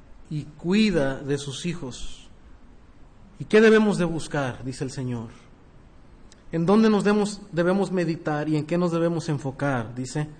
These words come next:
"Mas buscad primeramente el reino de Dios y su justicia, y todas estas cosas os serán añadidas. Así que no os afanéis por el día de mañana,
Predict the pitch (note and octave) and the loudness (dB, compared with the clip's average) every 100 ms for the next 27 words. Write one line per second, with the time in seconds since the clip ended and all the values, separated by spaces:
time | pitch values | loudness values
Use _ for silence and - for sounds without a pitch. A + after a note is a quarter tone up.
0 | - - - - - C3+ C3+ G3+ G#3 D#3 | -20 -20 -20 -20 -6 -4 -2 -4 -2 0
1 | D3 D3+ - D3+ D#3 E3+ F#3 E3 D#3 D#3 | 0 -2 -8 -2 0 2 2 0 -2 -2
2 | D3 C#3+ - - - - - C#3+ C#3 C#3+ | -6 -6 -16 -20 -20 -14 -4 -2 2 4
3 | F3+ G3+ A3 G#3+ F#3+ G3 G3 - G3+ G#3+ | 6 6 6 4 4 2 2 -2 4 8
4 | - - F#3+ - D#3+ C#3 - - - - | 10 10 8 4 0 -2 -6 -18 -20 -20
5 | - - D#3+ F#3 G3+ G3+ G#3+ G#3+ G3+ G3 | -20 -8 0 4 6 6 2 4 0 4
6 | A3+ A#3 B3 A#3+ - - - - - - | 4 6 2 2 -4 -14 -18 -20 -20 -20
7 | - - - - D3+ D#3+ D3+ D#3+ D#3+ D3 | -20 -20 -14 -6 0 2 2 2 2 2
8 | F3 F#3+ C#3 - - - - - - - | 0 2 0 -2 -14 -18 -18 -14 -14 -16
9 | - - D#3+ D3+ F3+ F#3 E3+ F#3+ A3 A3 | -20 -8 -6 -4 0 2 6 6 8 6
10 | G3+ G#3+ G3+ F#3 F#3+ F#3 G#3+ A3 - F#3+ | 6 4 6 6 10 10 8 6 4 2
11 | F3+ F#3 F#3+ G#3 A3 G#3+ F3+ E3+ E3 | 4 4 4 4 4 4 4 2 -2